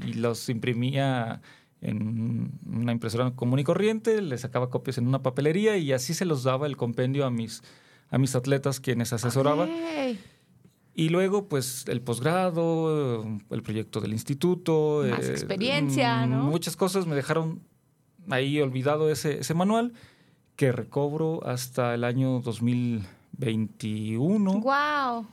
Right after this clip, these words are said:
Speaker 1: Cuando dos pacientes poetas, una pareja, me escucharon hablar y me decían, "Oye, ¿por qué no escribes algo?". Yo decía, "¿Yo?".
Speaker 2: <laughs>
Speaker 1: "Ustedes son los escritores, yo aquí soy el terapeuta", ¿no? Y me decían, "No, no, tú escribe algo".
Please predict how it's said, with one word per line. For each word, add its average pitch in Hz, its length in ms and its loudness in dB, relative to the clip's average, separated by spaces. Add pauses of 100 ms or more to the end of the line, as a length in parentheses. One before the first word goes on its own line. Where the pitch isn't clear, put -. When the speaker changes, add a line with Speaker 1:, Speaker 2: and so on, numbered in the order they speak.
(640)
Speaker 1:
Cuando 139 340 2
dos 165 240 0
pacientes 160 540 -2
poetas, 160 580 0 (320)
una 123 240 0
pareja, 139 440 0 (920)
me 139 240 4
escucharon 139 440 0
hablar 139 220 2
y 139 40 2
me 139 60 2
decían, 151 320 0
"Oye, 220 140 0
¿por 202 120 -4
qué - 80 0
no 233 60 4
escribes 220 320 0
algo?". 202 220 2
Yo 160 60 2
decía, 131 260 0
"¿Yo?". 127 340 0 (140)
Speaker 2:
<laughs> - 1080 0
Speaker 1:
"Ustedes 185 280 2
son 190 120 2
los 175 80 0
escritores, 143 500 2
yo 131 60 2
aquí 135 200 0
soy 139 120 2
el 139 120 0
terapeuta", 131 600 -2
¿no? 147 140 -2
Y 156 40 -6
me 143 140 -2
decían, 131 240 0
"No, 214 240 4
no, 214 160 2
tú 208 140 0
escribe 196 320 0
algo". 151 300 -2